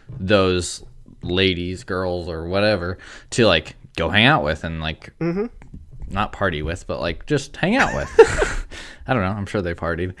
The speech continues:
Speaker 1: And, like, but for me, it was like, I really enjoyed undergrad. Like, it was overall fun. And, like, you won't ever have a time in your life like that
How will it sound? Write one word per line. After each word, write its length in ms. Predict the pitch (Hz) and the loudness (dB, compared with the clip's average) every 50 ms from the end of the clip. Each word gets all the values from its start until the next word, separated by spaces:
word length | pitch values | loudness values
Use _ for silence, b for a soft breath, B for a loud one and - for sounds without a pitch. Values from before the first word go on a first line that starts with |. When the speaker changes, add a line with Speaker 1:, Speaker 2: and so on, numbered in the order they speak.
| B B B B B B | B B B B B B
Speaker 1:
And, 340 | 120 120 113 107 104 104 | 4 4 4 4 2 0
like, 280 | - 113 107 - - - - - | 2 0 0 0 -2 -8 -8 -2
but 140 | - 123 110 | 0 0 2
for 100 | - 131 | 4 4
me, 140 | 135 160 170 | 4 4 4
it 40 | 147 | 4
was 100 | 117 104 | 2 2
like, 140 | 101 87 - - | 0 -2 2 4
I 100 | 95 127 | 6 8
really 380 | 151 139 110 98 95 98 101 | 8 8 6 6 4 4 4
enjoyed 300 | 104 104 101 120 120 147 | 2 2 2 2 2 2
undergrad. 480 | 226 302 320 220 117 80 64 55 53 - | 2 2 0 0 -2 -2 -2 -6 -6 -4
Like, 160 | 76 78 - 98 | -6 -6 -4 -2
it 40 | |
was 380 | 95 92 95 95 90 - - - _ - - _ _ - | -2 0 0 -2 -2 -4 -8 -12 _ -20 -20 _ _ -6
overall 400 | 82 90 92 95 87 87 87 90 | -4 0 2 4 4 4 4 4
fun. 360 | - - - 127 104 82 80 | 2 4 4 4 6 4 2
And, 120 | 85 87 90 | 0 -2 0
like, 180 | 87 82 - - b b b b b b b b b | 0 -2 -2 -4 b b b b b b b b b
you 500 | - 113 113 110 110 101 104 101 95 - - - | -2 0 2 2 2 0 0 -2 -4 -6 -10 -8
won't 360 | - 104 110 117 131 143 135 - - | -2 0 2 4 4 2 0 0 2
ever 300 | 117 113 107 113 107 95 | 2 4 4 4 2 4
have 220 | - 107 101 92 | 4 4 4 4
a 40 | 90 | 2
time 400 | 85 - - - 101 98 98 98 | -2 -4 -4 0 2 2 2 2
in 100 | 95 92 | 0 -2
your 140 | 90 87 82 | -2 -2 0
life 400 | 78 80 80 82 78 - - - - | 0 0 0 0 -2 -4 -10 -20 -16
like 560 | 62 - 78 78 80 80 82 78 - - - | -12 -8 -6 -2 0 0 0 -2 -4 -8 -8
that 360 | - 76 71 71 73 73 - | -6 -4 -4 -4 -6 -8 -10